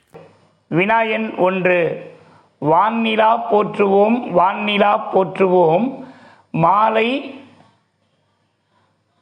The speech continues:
மாலை அணிந்த சோழனின் குளிர்ந்த என்ற இந்த வரிகள் வரும் நூல் எது? விடை, சிலப்பதிகாரம்.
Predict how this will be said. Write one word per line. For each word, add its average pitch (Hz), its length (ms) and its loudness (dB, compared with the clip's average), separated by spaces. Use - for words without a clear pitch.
மாலை 226 680 0
அணிந்த 208 500 -2
சோழனின் 220 1160 0
குளிர்ந்த 220 520 0
என்ற 180 640 0
இந்த 190 320 0
வரிகள் 214 760 0
வரும் 202 460 -2
நூல் 208 380 -2
எது? 175 640 -2
விடை, 202 600 -2
சிலப்பதிகாரம். 185 1080 0